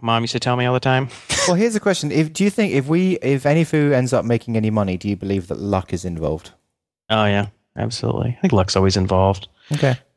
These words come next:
Speaker 1: I think, I think it's, there's just, there's usually fortunate things that happen along the way, and there are, and, and that's also the, it's the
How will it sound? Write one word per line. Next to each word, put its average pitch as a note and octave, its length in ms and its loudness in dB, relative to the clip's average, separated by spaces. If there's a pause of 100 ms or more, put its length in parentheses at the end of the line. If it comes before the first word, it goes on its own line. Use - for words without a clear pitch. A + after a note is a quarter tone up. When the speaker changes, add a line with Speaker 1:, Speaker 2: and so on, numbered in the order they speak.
(200)
Speaker 1:
I B2 120 2
think, A#2+ 180 0
I - 60 -4
think C3 280 2
it's, - 400 -2 (160)
there's C#3+ 460 -2
just, D#3 140 0
there's D#3 140 0
usually E3 220 2
fortunate A#2+ 460 0
things A2+ 180 0
that A2+ 60 0
happen G#2+ 260 0
along G2 260 2
the G2 60 0
way, G2+ 520 2 (300)
and E3 160 2
there F3 140 2
are, D3+ 260 0
and, E3+ 220 2
and F#3 100 2
that's G#3+ 160 0
also A#3 220 -2
the, D#3 120 0 (280)
it's C#3 200 -4
the C3 340 -2